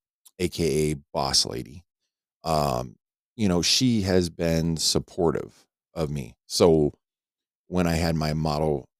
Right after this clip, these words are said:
or I'm sorry, when I had my graphics business, you know, she was supportive of me. She helped out where she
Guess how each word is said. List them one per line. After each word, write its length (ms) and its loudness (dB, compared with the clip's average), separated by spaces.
or 220 -6
I'm 140 -8
sorry, 200 -4
when 160 -4
I 60 -4
had 200 -2
my 140 -8
graphics 500 -8
business, 460 -4
you 120 -4
know, 100 0
she 160 -2
was 120 0
supportive 420 2
of 60 -2
me. 280 0
She 220 -4
helped 260 -4
out 140 -4
where 120 0
she 200 -10